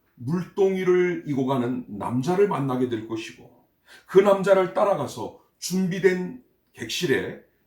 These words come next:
유월절 식사를 준비하라"는 겁니다. 베드로와 요한은 예수님 명령대로 그대로 순종을 했고 그들은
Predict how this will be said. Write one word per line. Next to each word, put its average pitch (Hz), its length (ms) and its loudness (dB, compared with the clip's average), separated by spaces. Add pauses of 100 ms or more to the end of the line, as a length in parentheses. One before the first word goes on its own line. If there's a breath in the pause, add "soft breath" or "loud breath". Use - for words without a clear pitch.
유월절 156 500 -4
식사를 160 600 -8
준비하라"는 123 920 -6
겁니다. - 380 -12 (1080)
베드로와 127 380 6
요한은 127 320 2
예수님 120 400 0
명령대로 110 920 -4 (180 soft breath)
그대로 160 680 4
순종을 175 500 -2
했고 - 440 -8 (300)
그들은 165 580 2